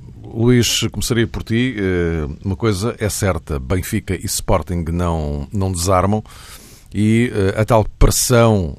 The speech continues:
sobre o Futebol Clube do Porto também a repetir-se nesta, nesta jornada. E, eh,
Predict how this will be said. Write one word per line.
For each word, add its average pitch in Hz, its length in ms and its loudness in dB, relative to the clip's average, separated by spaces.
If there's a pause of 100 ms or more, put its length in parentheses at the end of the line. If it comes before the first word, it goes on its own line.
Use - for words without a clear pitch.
sobre 95 680 -2
o 104 220 -2
Futebol 92 340 -2
Clube 90 200 -4
do 98 100 2
Porto 110 460 2
também 113 400 4
a 104 40 4
repetir-se 92 760 -4
nesta, 92 540 -2
nesta 87 260 -4
jornada. 85 540 -4 (840)
E, 135 380 2
eh, 123 460 2